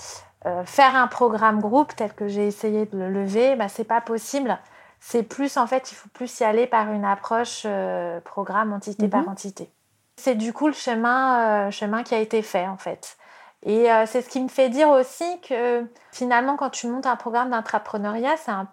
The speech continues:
Speaker 1: peu comme un entrepreneur ou une start-up qui doit pivoter. Euh, et c'est un peu, du coup, le pivot, euh, qu'il a fallu, euh, qu'il a fallu faire. Et c'est aussi pour ça que je te dis que ce serait intéressant que dans cinq ans, euh, tu refasses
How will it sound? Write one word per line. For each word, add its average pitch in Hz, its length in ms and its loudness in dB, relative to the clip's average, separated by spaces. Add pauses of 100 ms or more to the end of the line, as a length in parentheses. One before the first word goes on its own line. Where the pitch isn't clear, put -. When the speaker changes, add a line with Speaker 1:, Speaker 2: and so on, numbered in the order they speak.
Speaker 1:
peu 311 80 -4
comme 226 260 -4
un 208 140 -4
entrepreneur 220 800 -4
ou 233 80 -4
une 202 80 -6
start-up 240 480 -6
qui 220 140 -10
doit 202 160 -2
pivoter. 208 560 -6 (920)
Euh, 160 220 -8
et 190 80 -6
c'est 202 140 -10
un 208 140 -4
peu, 240 180 -6
du 220 160 -8
coup, - 180 -12
le 233 140 -2
pivot, 214 420 -6
euh, 180 840 -2
qu'il 190 240 -10
a 180 80 -4
fallu, 190 420 -6
euh, 165 640 -6
qu'il 185 240 -10
a 185 60 -6
fallu 196 280 -8
faire. 277 260 -2 (540)
Et 220 60 -2
c'est 240 140 0
aussi 254 240 0
pour 277 120 -2
ça 320 140 4
que 320 60 2
je 320 60 -12
te 277 60 0
dis 262 160 -2
que - 60 -20
ce 254 100 -2
serait - 200 -6
intéressant 233 560 -4
que 247 60 -4
dans 208 140 -4
cinq 233 400 -4
ans, 262 140 -2 (380)
euh, 175 160 -4
tu - 160 -8
refasses 214 440 0